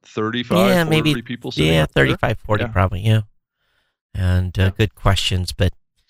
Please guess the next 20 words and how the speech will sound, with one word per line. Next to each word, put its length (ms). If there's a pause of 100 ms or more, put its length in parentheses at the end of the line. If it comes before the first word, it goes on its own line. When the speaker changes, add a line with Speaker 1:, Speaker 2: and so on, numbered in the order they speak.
(200)
Speaker 2:
the 60
seats 300
were 120
uncomfortable. 720 (120)
I 200
hated 420
those. 240
I 80
hate 180
sitting 240
in 60
those 180
director 460
type 320
chairs. 460
You 80
can 160
never 240
get, 140
like, 180